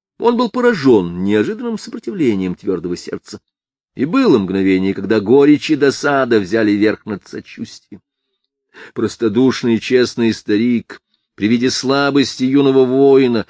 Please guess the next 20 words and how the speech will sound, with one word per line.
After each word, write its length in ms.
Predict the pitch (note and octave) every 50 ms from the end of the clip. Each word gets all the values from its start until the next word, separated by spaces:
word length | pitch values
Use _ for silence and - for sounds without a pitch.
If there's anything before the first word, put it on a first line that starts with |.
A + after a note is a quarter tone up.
| - - - _ -
которого 340 | - G2+ - A2+ A#2 A#2+ B2+
он 140 | C3 C3+
от 160 | C3+ C3 A#2+ A#2
души 320 | C#3+ C3 - - D3+ C#3
полюбил, 560 | - C#3 C3+ C3+ B2+ B2 D#3 F3 E3 C3+ - - - -
почувствовал 580 | - C3 A#2+ - E3 E3+ - - - D#3 D#3 C#3
ту 300 | - _ - G3+ G3 F3
же 220 | D3 D3+ E3+ E3
боль, 480 | D3+ C3+ B2 B2+ D#3+ E3+ D#3+ D3+ C3 - _ _
какую 440 | - - - - C3 B2+ B2 A#2+ A2+
испытывает 580 | G#2+ - - - A#2+ G#2 - G#2 G2+ G2 F2+
глубоко 440 | F2+ F#2+ F#2+ F2 F2 - - - - E3+
верующий 760 | E3 F3 F3 E3+ E3 E3 E3 D3+ C3+ - - - - D3 C#3
родитель, 680 | C3 C3+ B2 A2+ G#2 A#2 C#3 A#2 - - C#3 A#2+ - _ _ _ _ _ _
склоняясь 720 | - - - - - A#2+ A#2+ A#2 A#2+ B2 B2 A#2+ A2+ - -
над 200 | A2+ A#2 A2+ -
смертным 720 | - - - G#2 G#2+ A2+ A2+ G2+ _ - G#2 G#2 G2+ G2+
одром 380 | G2+ G2 F2 F2+ G2 G#2 G2 F2
безбожника 920 | E2+ F2+ F2 E2 D#2+ D#2 E2+ E2+ E2+ D#2 E2 D#2+ D2+ D2 - - C#2+ C#2
сына. 560 | - - - - - A#2 B2 B2+ A2+ A2+ -